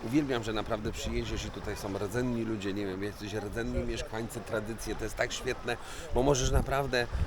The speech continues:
w ramach jakby swojego kraju, regionu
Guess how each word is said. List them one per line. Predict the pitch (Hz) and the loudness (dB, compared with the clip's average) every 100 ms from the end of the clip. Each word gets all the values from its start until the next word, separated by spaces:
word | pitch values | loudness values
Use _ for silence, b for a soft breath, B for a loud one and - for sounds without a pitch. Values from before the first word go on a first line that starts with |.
| - | 0
w | 101 | 2
ramach | 120 139 120 | 4 4 2
jakby | 120 117 120 117 104 B B B | 0 2 2 2 0 B B B
swojego | - 123 120 123 | 0 2 4 2
kraju, | 123 127 135 | 4 4 6
regionu | 123 120 113 135 139 | 6 4 4 4 4